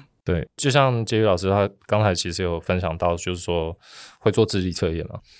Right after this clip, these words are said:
就是那也不是一个很严谨的过程。就我那时候就是考个试，然后最后就是广播说：“哎，你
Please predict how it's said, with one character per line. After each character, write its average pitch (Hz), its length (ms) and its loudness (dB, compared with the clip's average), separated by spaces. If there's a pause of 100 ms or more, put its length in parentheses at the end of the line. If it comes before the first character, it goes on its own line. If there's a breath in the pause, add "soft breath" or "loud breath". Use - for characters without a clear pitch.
(280 soft breath)
就 139 120 2
是 135 120 2
那 151 100 6
也 117 100 6
不 80 80 -2
是 90 120 0
一 104 40 2
个 87 120 2
很 85 120 2
严 82 160 -2
谨 82 200 -4
的 82 100 -2
过 87 220 2
程。 - 260 0
就 104 140 2
我 92 80 4
那 95 100 0
时 92 80 -2
候 82 80 -4
就 90 100 -6
是 87 120 -2
考 - 160 0
个 - 180 -8
试， 85 220 -2
然 80 120 -8
后 85 80 -4
最 92 140 0
后 87 80 2
就 87 140 -4
是 85 200 -6 (380 loud breath)
广 85 220 4
播 95 180 2
说 101 220 0
：“哎， 101 120 0 (460 loud breath)
你 87 220 -2